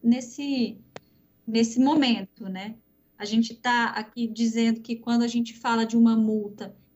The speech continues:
que é aplicada pela resolução oito quatro meia,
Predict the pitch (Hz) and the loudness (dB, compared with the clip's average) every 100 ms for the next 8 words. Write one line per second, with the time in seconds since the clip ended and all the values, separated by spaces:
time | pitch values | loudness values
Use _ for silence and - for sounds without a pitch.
0 | _ 240 220 240 320 - 294 - 240 226 | _ -2 0 0 -4 -8 -16 -10 -8 -8
1 | 226 226 220 220 214 214 214 - 220 214 | -10 -12 -10 -10 -8 -8 -10 -10 -10 -8
2 | 208 208 208 - 214 214 226 214 202 196 | -6 -8 -8 -6 -6 -4 -4 -2 -4 -6
3 | 190 | -8